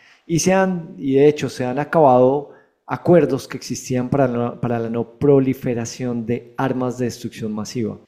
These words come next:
Vemos cómo hoy en día se amenazan diferentes gobiernos con el tema de las armas nucleares. Así que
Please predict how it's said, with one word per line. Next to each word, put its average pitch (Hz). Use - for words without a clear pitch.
Vemos 120
cómo 135
hoy 131
en 127
día 131
se 147
amenazan 117
diferentes 120
gobiernos 117
con 120
el 104
tema 110
de -
las 117
armas 113
nucleares. 117
Así 107
que -